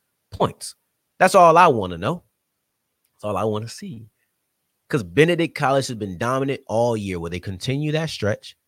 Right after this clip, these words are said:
against an opponent they haven't seen yet this year and an opponent that has a really good defense? Will we see them dominate the same way Benedict dominate, the same way that we have, or will things be a little bit different? So we have our C I double A,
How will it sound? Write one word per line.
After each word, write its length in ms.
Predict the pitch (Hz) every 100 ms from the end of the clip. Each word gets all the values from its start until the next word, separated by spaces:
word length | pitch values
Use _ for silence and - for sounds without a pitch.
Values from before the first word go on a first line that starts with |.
| _ _ _ _ _ -
against 280 | 104 117
an 100 | 120
opponent 380 | 110 113 127 135
they 120 | 110
haven't 280 | 101 110 135
seen 320 | 135 190 202 110
yet 180 | 80
this 200 | 87 87
year 240 | 78 85 110 _ _ -
and 120 | 117
an 180 | 104 101
opponent 460 | 92 131 156 151
that 140 | 107 110
has 200 | 120 110
a 100 | 101
really 380 | 92 101 110 131
good 280 | 170 202 -
defense? 680 | 285 262 - 82 - - _ _ _ _ _ _ _ _ _
Will 120 | 92
we 100 | 95
see 220 | 95 165 185
them 180 | 156
dominate 580 | 104 131 143 117 82 69
the 80 | -
same 440 | - 117 127 139
way 180 | 123 98
Benedict 440 | 85 131 135 101 71
dominate, 440 | 80 73 62 - -
the 60 |
same 420 | - - 120 139
way 160 | 123 120
that 160 | 107 92
we 120 | 95
have, 400 | 107 131 147 160 _ _ _ _ _
or 80 | 117
will 60 | 113
things 280 | 135 131
be 120 | 120 110
a 60 |
little 240 | 98 104 95
bit 220 | 82 71
different? 360 | 71 - - - _ _ _ _
So 120 | -
we 120 | 135
have 260 | 151 160 160
our 220 | 151 143
C 220 | - 143
I 100 | 135
double 320 | 120 104 98 98
A, 200 | 98